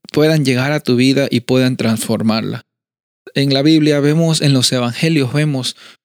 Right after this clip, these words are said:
muchos ejemplos de Jesús como el gran maestro. Cuando él vino a este planeta, él vino para que tú tengas una oportunidad de vivir una vida con plenitud.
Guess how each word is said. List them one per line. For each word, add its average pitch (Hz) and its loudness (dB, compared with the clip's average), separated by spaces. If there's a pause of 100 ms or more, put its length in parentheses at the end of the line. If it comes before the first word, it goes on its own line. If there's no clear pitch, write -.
(120)
muchos 165 0
ejemplos 127 -2 (300)
de 131 -2 (160)
Jesús 156 2
como 139 0
el 120 2
gran 135 -2
maestro. 113 0 (400)
Cuando 139 0
él 156 0
vino 185 2
a - 2
este 156 0
planeta, 123 0 (380)
él 135 0
vino 175 0
para 135 -2
que - -6
tú 147 2
tengas 143 -2 (280)
una 156 0
oportunidad 131 0 (220)
de 127 0
vivir 135 2 (140)
una 147 0
vida 139 0
con 120 -4
plenitud. 113 0